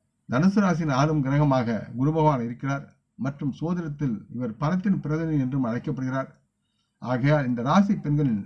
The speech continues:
லக்னம் தனுசு ராசியாக இருந்தால் அல்லது ராசியாகவே இவர் இருந்தால், குரு பகவான் அனுகூலமான நிலையில் அமர்ந்திருந்தால், இந்த பெண் மக்கள் தனது முந்தைய ஜென்மத்திலும் இந்த குடும்பத்தில் ஒரு பகுதியாக இருந்திருக்க வேண்டும் என்று நம்பப்படுகிறது.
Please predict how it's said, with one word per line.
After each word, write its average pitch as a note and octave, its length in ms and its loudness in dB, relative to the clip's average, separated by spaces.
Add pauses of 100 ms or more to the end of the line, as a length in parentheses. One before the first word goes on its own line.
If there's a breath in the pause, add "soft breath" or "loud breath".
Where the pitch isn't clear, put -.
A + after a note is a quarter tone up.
லக்னம் D#3 420 0
தனுசு D3+ 280 0
ராசியாக D3 440 0
இருந்தால் B2 400 -2
அல்லது A2+ 200 -4
ராசியாகவே D#3+ 760 0 (600)
இவர் A#2+ 180 -2
இருந்தால், C3+ 420 4 (720)
குரு D3+ 180 0
பகவான் D#3 380 2
அனுகூலமான F3+ 500 0
நிலையில் C3+ 380 -2 (200)
அமர்ந்திருந்தால், C#3 720 -2 (840)
இந்த A#2 160 -4
பெண் F3+ 260 2
மக்கள் D3+ 320 -2 (260)
தனது B2+ 280 -4
முந்தைய E3+ 300 2
ஜென்மத்திலும் D3+ 600 0
இந்த D3 200 0
குடும்பத்தில் F3 480 -2
ஒரு A#2 100 -4
பகுதியாக D3 480 0
இருந்திருக்க C3+ 360 -4
வேண்டும் C3 280 0
என்று G#2+ 140 0
நம்பப்படுகிறது. B2 640 -2